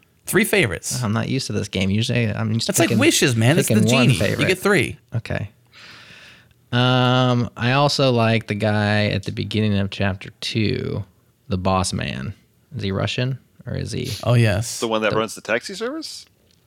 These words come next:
Speaker 3: Which
Speaker 2: Yes,
Speaker 3: boss
Speaker 2: the
Speaker 3: man?
Speaker 2: one who, the one who, uh,
Speaker 3: He
Speaker 2: drinks
Speaker 3: lets
Speaker 2: with him.
Speaker 3: The one he lets go. Yeah, yeah.
Speaker 2: Yeah, yeah, yeah. I like him as well. I, I just, I like that actor. So when I see him in a film, I'm like, "Oh yeah, that guy's cool."
Speaker 3: John Leguizamo did a good job.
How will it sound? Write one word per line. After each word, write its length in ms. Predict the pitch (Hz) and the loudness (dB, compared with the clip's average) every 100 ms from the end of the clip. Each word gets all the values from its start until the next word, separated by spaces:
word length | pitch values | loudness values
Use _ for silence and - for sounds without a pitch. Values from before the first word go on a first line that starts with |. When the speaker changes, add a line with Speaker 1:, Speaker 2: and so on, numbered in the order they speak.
| _ _ _ _ - - _ _ - | _ _ _ _ -14 -14 _ _ -14
Speaker 3:
Which 80 | 101 107 120 | -6 0 2
Speaker 2:
Yes, 100 | 107 | 2
Speaker 3:
boss 180 | 95 95 | 2 0
Speaker 2:
the 80 | - | -2
Speaker 3:
man? 100 | 117 | 2
Speaker 2:
one 140 | 123 120 | 4 4
who, 280 | 113 110 | 4 2
the 140 | - 110 | 0 0
one 180 | 117 113 | 2 2
who, 340 | 110 104 98 92 | 2 2 0 0
uh, 480 | 98 98 101 - - | 0 0 -2 -6 -10
Speaker 3:
He 60 | - - | -18 -6
Speaker 2:
drinks 240 | 113 113 | 0 2
Speaker 3:
lets 200 | 101 101 | 0 -2
Speaker 2:
with 20 | 95 | -4
him. 180 | 90 98 _ - | -6 -10 _ -8
Speaker 3:
The 60 | 120 | -2
one 120 | 117 | 0
he 40 | 101 | 0
lets 180 | 98 | -2
go. 160 | - 92 | 0 0
Yeah, 340 | 101 98 87 - - | 2 0 -2 -8 -10
yeah. 60 | 104 | -4
Speaker 2:
Yeah, 220 | 101 95 | -2 0
yeah, 180 | 95 95 | 0 0
yeah. 220 | 98 95 _ _ - - | -2 -6 _ _ -10 -2
I 60 | |
like 200 | 139 120 | 0 0
him 120 | 107 101 | 0 -2
as 80 | 98 | -2
well. 260 | 101 101 - | -4 -6 -6
I, 120 | - 120 80 85 | -2 -2 -2 -4
I 120 | 107 | -2
just, 240 | 107 - - | -2 -4 -6
I 100 | 101 | -4
like 180 | 101 95 | -2 -4
that 120 | - | -6
actor. 340 | 95 - 104 | -6 -8 -10
So 300 | 104 - 113 - - - - | -8 -8 -10 -12 -20 -20 -14
when 120 | 101 98 | -6 -6
I 60 | |
see 180 | 98 98 | -4 -4
him 140 | 95 | -4
in 60 | 95 | -6
a 40 | |
film, 180 | 98 98 | -6 -6
I'm 100 | 92 | -8
like, 160 | 90 - | -10 -14
"Oh 60 | - | -16
yeah, 260 | 113 113 110 | -14 -14 -16
that 80 | - | -10
guy's 160 | 101 - | -10 -10
cool." 340 | - 101 101 _ _ _ - _ _ _ _ _ - | -10 -10 -10 _ _ _ -20 _ _ _ _ _ -4
Speaker 3:
John 160 | 175 | -2
Leguizamo 460 | 240 151 101 110 143 | 0 -4 -2 -4 -4
did 160 | 90 | -8
a 40 | 80 | -8
good 140 | 78 | -12
job. 160 | 80 | -14